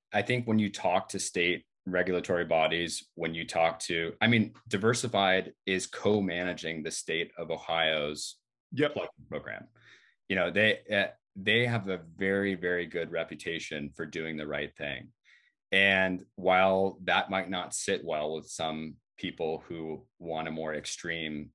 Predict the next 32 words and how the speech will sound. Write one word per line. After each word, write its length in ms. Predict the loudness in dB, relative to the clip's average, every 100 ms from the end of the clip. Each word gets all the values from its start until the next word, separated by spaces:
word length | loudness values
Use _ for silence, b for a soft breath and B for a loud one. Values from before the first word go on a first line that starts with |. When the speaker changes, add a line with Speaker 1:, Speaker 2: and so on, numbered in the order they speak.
| _
Speaker 1:
outcome 680 | 0 0 -2 -6 -4 -6 -10 -16 _ _ 0
or 520 | 6 6 6 4 0
who 340 | -4 -2 -2 -6 _ _ _ -4
cannot 460 | 0 2 2 0
possibly 480 | 0 0 0 -2 -4
conceive 560 | -2 -6 -4 -4 -4 0
that 160 | 0
an 60 | 0
oil 160 | -2 -2
and 100 | 0
gas 220 | -2 -2
company 320 | -6 -6 -6
could 140 | -8
be 80 | -10
part 220 | -2 -2
of 60 | -2
the 80 | -6
solution, 640 | -2 2 2 0 -2 -4 -12 B B B _ 4
uh, 540 | 6 8 8 6 4 0 _ _
you 120 | 0 2
know, 160 | 2
it, 160 | 0 -2
it's 320 | -2 0 -2
hard, 320 | 4 4 2 -2
it's 120 | 0
hard 200 | 0 0
for 60 |
them 240 | -4 -4 -6
to, 440 | -6 -4 -4 -8 -12 _ _ -6
to 100 | -4
swallow. 520 | 2 6 6 4 0
But 340 | 4 4 4